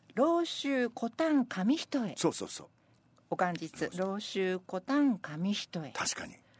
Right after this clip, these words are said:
Speaker 2: この間もね、
Speaker 1: 実感句ですかね、
Speaker 2: あの、
Speaker 1: これも。
Speaker 2: 時代に行ったら、鏡見て、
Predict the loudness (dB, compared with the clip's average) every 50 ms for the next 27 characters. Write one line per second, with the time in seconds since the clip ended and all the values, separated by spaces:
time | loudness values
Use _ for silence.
0 | _ _ _ _ -10 -6 -6 -4 -2 0 0 0 0 0 0 0 0 0 -2 -2
1 | -2 -2 -2 -2 0 0 -2 -2 -2 -4 -4 -6 -4 -2 0 0 0 0 -2 -2
2 | -2 -4 -4 -4 -6 -6 -8 -10 -12 -16 _ _ _ _ _ _ _ -10 -8 -6
3 | -6 -4 -4 -4 -4 -6 -6 -6 -6 -4 -4 -6 -8 _ _ _ _ _ _ _
4 | _ _ _ _ -10 -8 -6 -4 -2 -2 0 0 0 0 -2 -2 -2 -2 -2 -2
5 | -4